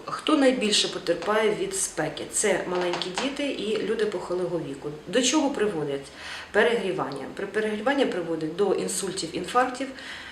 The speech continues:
е, гіпертонічних кризів, і, е, людина може втратити свідомість, і якщо не надати своєчасну допомогу, вона може перейти в шок-, в шоковий стан.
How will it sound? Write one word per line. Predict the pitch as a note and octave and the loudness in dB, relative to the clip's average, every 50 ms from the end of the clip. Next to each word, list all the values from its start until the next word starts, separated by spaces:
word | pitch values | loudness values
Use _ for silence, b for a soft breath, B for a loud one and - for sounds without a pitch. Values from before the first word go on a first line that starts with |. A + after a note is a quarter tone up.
| B B - | B B -4
е, | F#3 F#3 | -2 -2
гіпертонічних | F3+ G3+ G3+ - G3+ - F#3+ F#3+ F#3 F3 - - F3+ F3 E3+ | -2 -4 -4 -4 -6 -4 -4 -2 0 0 0 0 0 -2 -2
кризів, | - B3 B3+ C4 C4 B3+ C4 C4 C4 C4 - B3+ A#3+ - | 2 4 6 6 6 4 2 2 0 0 -2 -2 0 0
і, | G3+ G3 F#3+ F#3 F3 | -2 -2 0 0 0
е, | F3 F3+ F3+ F3 F3 F3 F3+ D#3 D3 - G3+ | -2 0 -2 -2 -2 -2 -4 -6 -6 -4 -4
людина | G3 F#3+ F#3+ G3 F#3 | -2 -2 -2 -2 -2
може | F#3 F3+ F3 F3 E3 | -2 -2 -2 -4 -4
втратити | - F#3 F3 F3 F3+ F3+ F3 F3+ | -2 -2 -2 -2 -2 -4 -4 -4
свідомість, | E3+ - - G3+ G#3 C4 C#4 C#4 C#4 C#4 - - - - | -4 -4 -4 -2 0 0 2 2 0 0 -2 -4 -6 -4
і | - | -4
якщо | G3 G3 - - - G3+ G3 | -2 -2 -2 0 0 0 0
не | F#3+ | 0
надати | F#3+ F#3 F3 F#3 F3+ E3+ F3 E3+ | -2 0 0 0 -2 -2 -2 -2
своєчасну | - - F#3 F#3 F3+ - F#3+ F3 E3+ - F#3 E3 | -2 0 0 0 0 0 0 -2 -2 -4 -6 -6
допомогу, | F3+ F3+ F3+ G#3+ A3+ B3+ D4 D#4 C4+ A#3 F3+ | -6 -4 -4 -4 0 2 2 2 4 4 2
вона | F3 F3+ F#3 F#3+ F#3+ F#3 F#3+ F#3+ B B B B B B B B B B B | 2 0 0 0 0 0 -2 -4 B B B B B B B B B B B
може | G#3 A3 G#3+ G#3 G3+ | 0 0 2 2 2
перейти | - F#3+ F3+ F#3 F#3 G#3 | 0 -2 -4 -4 -2 0
в | G#3+ G#3+ | 0 2
шок-, | - G3+ - - - | 0 0 -2 -4 -4
в | - | -2
шоковий | - - A3 G#3+ G3+ F#3 F3+ E3+ | -2 -2 -2 -2 -2 -2 -2 -2
стан. | E3+ - - C3 | -2 -2 -4 -8